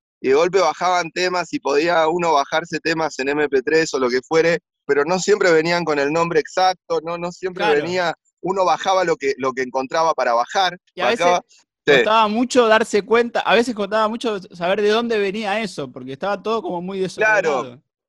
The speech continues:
Speaker 1: claro, o era otra versión, viste, que era de, ¿no? Entonces, vuelvo a lo mismo, ¿no? Como que tuviera ahí un, un, un desacople, diríamos, ¿no? Como si siempre la, la experiencia,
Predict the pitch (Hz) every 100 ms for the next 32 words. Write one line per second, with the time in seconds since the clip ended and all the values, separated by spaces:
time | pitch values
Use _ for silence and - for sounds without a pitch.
0 | _ - 214 202 185 156 156 196 208 185
1 | 165 151 143 - 240 196 156 160 _ _
2 | 180 190 160 151 170 147 147 135 131 131
3 | 175 175 _ 143 151 190 208 190 - -
4 | 233 247 226 202 233 170 175 196 - 175
5 | 175 170 180 190 226 220 220 226 214 190
6 | 170 165 175 170 170 - 151 - 208 160
7 | 127 120 127 135 123 113 113 151 190 180
8 | 170 - 180 269 254 220 180 151 147 147
9 | - 151 185 214 - 202 190